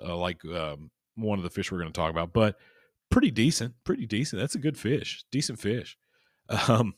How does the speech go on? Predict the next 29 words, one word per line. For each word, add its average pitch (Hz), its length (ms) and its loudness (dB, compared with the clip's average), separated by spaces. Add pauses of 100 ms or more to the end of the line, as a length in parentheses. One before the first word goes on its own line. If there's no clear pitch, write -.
you 104 80 -10
can - 160 -12
tell 98 160 -2
I'm 80 100 -6
a - 40 -8
fisherman. - 340 -6
"That - 80 2
is 226 100 0
a 180 40 -6
decent - 360 0
fish, 135 340 0
decent - 300 -6
fish." 110 300 -4 (720)
But, 120 480 8 (1200)
uh, 110 340 6 (540)
just 127 340 6
that, 110 240 4
that 110 180 6
it, 104 220 2
its - 300 -4
body 110 360 6
had 95 260 0
a 92 160 0
large, 101 920 2 (1800)
large 101 480 2
sail. 78 500 2
It 101 100 -4
was 104 200 -2
almost 107 400 -2